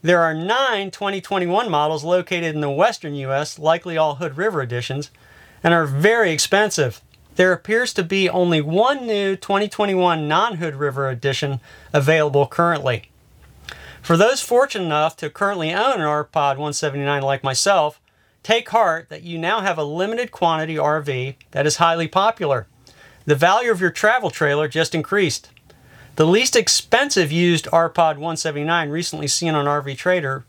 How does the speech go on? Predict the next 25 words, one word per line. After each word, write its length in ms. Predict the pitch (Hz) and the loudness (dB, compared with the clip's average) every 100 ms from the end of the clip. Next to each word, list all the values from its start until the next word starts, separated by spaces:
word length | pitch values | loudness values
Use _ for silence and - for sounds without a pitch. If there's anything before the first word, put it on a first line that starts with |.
| - | -4
was 160 | 143 | 0
a 60 | 139 | 0
hair 360 | 113 220 233 | 0 2 2
under 180 | 156 143 | 2 0
fourteen 520 | 139 160 160 - 165 | -6 -2 -2 0 -4
thousand 380 | 139 156 147 135 | 2 2 2 -2
dollars. 460 | 147 160 147 113 - _ _ _ - | 0 2 0 -6 -14 _ _ _ -4
Before 320 | 156 202 262 | 0 4 4
our 80 | 277 | 2
final 320 | 208 208 240 | -2 -2 -4
segment, 440 | - 131 131 160 | -4 -4 -4 -8
we 40 | 151 | -2
want 200 | 170 254 | 0 0
to 40 | |
tell 200 | - 170 | 0 0
you 320 | 190 214 190 _ | 0 -4 -6 _
about 300 | 139 151 160 | 0 2 2
another 500 | 147 156 202 277 196 | 0 0 2 2 0
great 340 | 131 143 151 131 | -2 -2 -2 -4
resource 420 | 131 - 143 151 | -6 -4 -4 -2
on 160 | 170 | -2
John 260 | 135 117 120 | -2 -2 -2
Marucci 380 | 127 131 131 139 | -2 -4 -4 2
dot 220 | 139 139 | 2 2
com. 380 | 180 196 156 | 0 2 0